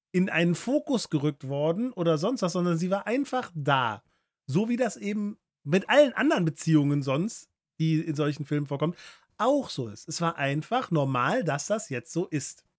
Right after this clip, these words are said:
Es wurde nicht weiter thematisiert, es wurde aber trotzdem so eingebaut, dass es ein Aus-, dass es eine Auswirkung hat in dem Moment. Ne? Und das fand ich extrem gut. Das hat man so selten. Also man hat Filme, die sich nur um sowas drehen, ja.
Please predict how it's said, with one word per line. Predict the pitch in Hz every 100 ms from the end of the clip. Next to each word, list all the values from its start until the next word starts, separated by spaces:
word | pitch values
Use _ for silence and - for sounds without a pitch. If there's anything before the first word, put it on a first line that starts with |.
| -
Es | 139 160
wurde | 170 160
nicht | 135
weiter | 143 135 135
thematisiert, | 151 143 127 131 131 311 339
es | 160 156
wurde | 170 160
aber | 135
trotzdem | 127 185 180 - 151
so | 156
eingebaut, | 170 156 156 147 143 147 _ _ _ -
dass | 139
es | 147 139 - _ _ _ -
ein | 143
Aus-, | 143 175 - 202
dass | 170 147
es | 147 151
eine | 143
Auswirkung | 135 196 - 233 247 254 214
hat | 269
in | 226
dem | 214 247
Moment. | 247 240 330 - _ _ _ _ _ _ _ _ _ -
Ne? | 156 190 _ _ -
Und | 151
das | 240 330
fand | - 269 262
ich | -
extrem | 165 - - - 160 220 302 294 254
gut. | 339 202 - _ _ -
Das | 151
hat | -
man | 233 196
so | 269
selten. | 247 269 190
Also | 147 151
man | 156
hat | 170 -
Filme, | 233 277 170
die |
sich | 147 139
nur | 175 247
um | 190
sowas | 165 143 151
drehen, | 180 208 117 107
ja. | 147 117